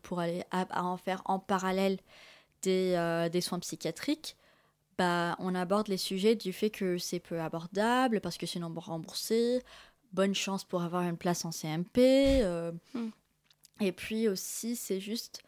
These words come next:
Speaker 1: euh, ces gens-là, ils sont à bout. Ils sont,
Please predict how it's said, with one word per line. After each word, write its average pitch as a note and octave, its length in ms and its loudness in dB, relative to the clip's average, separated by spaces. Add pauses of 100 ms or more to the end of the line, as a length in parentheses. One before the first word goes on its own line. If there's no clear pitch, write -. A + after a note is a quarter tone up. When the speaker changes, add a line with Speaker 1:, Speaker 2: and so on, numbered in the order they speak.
(680)
Speaker 1:
euh, F3+ 360 0
ces B3 240 0
gens-là, A#3+ 500 2
ils G#3 120 -2
sont A3 260 -4 (160)
à G3 100 0
bout. F3 180 -8 (400)
Ils F3+ 300 -4
sont, F#3 280 -8